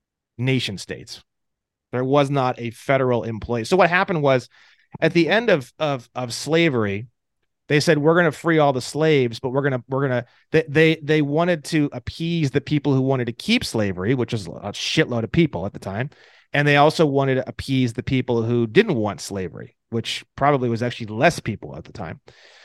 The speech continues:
So what they did is they created an entirely separate type of citizenship called a U S citizen, which is a federal citizen. And they made all the slaves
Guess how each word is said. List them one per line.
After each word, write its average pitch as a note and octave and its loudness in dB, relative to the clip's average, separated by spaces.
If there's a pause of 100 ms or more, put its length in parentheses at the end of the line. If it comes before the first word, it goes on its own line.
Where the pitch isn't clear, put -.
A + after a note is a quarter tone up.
(100)
So - 0
what D#3 6
they D3 4
did F3 6
is D#3+ 4
they D3 4
created C#3+ 0
an C3 -2
entirely C#3+ 0
separate C#3 0
type D3 0
of A2 -6
citizenship A2 0
called A#2 2
a C3 4
U G#2+ -6
S G#2+ -8
citizen, F3 2
which G#2+ -10
is A#2+ -4
a A#2 -4
federal A2+ -2
citizen. E3+ 0 (340)
And C#3 -4
they C#3+ 2
made C#3+ 0
all C3 0
the A#2+ -4
slaves C3 4